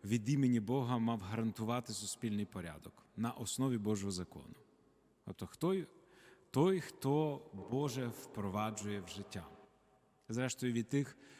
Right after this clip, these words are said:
хто відповідальний за публічне життя, е, ми теж десь так очікуємо. Справедливості, так? Щоб вони впорядкували так, як воно має, належно має бути. Відповідності до написаного,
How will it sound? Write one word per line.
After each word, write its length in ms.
хто 220
відповідальний 680
за 140
публічне 540
життя, 680
е, 80
ми 180
теж 280
десь 220
так 200
очікуємо. 560
Справедливості, 920
так? 280
Щоб 240
вони 220
впорядкували 600
так, 260
як 140
воно 180
має, 360
належно 520
має 240
бути. 300
Відповідності 640
до 180
написаного, 880